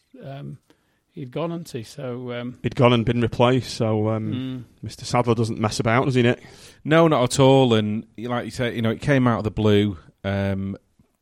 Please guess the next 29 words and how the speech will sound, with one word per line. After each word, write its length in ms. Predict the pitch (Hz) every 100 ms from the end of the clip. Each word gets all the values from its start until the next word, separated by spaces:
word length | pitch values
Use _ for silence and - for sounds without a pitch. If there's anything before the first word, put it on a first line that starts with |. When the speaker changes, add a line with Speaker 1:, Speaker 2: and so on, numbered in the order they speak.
| -
Speaker 3:
but 200 | 110 -
for 160 | - 131
the 80 | 120
best 300 | 110 101 -
for 100 | 101
me, 160 | 92
I 60 | 90
think. 500 | 87 98 95 - - _
Um, 500 | 95 95 92 92 90 85 _ _ _ _
did 120 | - 110
a 40 |
very 220 | 110 107
good 220 | 98 95
job 280 | - 104 101
in 80 | 98
difficult 380 | 95 - 98 92
circumstances, 840 | - 110 101 95 - 98 95 - 90
Mick 160 | 92
Phillips, 380 | - 98 92 -
but, 240 | - 101 - _ _ _ _ _ _ _
you 100 | 110
know, 100 | 104
with 100 | 101
the 80 | 113
new 200 | 131 123
owner 200 | 120 113
coming 360 | - 101 95
in, 100 | 92
it, 160 | 98 -